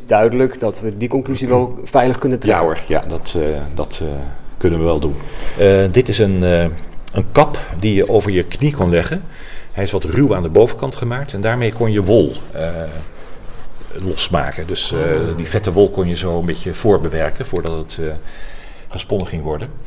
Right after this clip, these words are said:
Speaker 2: En daar zie je een vrouw tussen twee mannen. En die mannen, als je heel goed kijkt, dan hebben ze, ja, niet, niet,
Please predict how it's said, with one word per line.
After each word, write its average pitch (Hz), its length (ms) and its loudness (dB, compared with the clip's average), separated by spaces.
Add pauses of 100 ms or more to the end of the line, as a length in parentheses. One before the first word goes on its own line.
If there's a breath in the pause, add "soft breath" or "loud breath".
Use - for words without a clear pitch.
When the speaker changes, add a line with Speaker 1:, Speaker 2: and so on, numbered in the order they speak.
(720 loud breath)
Speaker 2:
En 98 240 -2 (120)
daar 120 280 0
zie 120 160 -2
je 101 240 0
een 80 320 -4
vrouw 139 540 -4 (500 loud breath)
tussen 117 300 -4
twee 110 240 0
mannen. 107 340 -2 (720 loud breath)
En 92 240 -4 (140)
die 92 120 -2
mannen, 104 240 0
als - 100 -4
je 90 160 0
heel 143 140 2
goed 127 240 -4
kijkt, - 300 0
dan 98 100 -4
hebben 101 200 -4
ze, 98 160 -2 (580)
ja, - 200 -6 (100)
niet, - 420 -6
niet, - 340 -4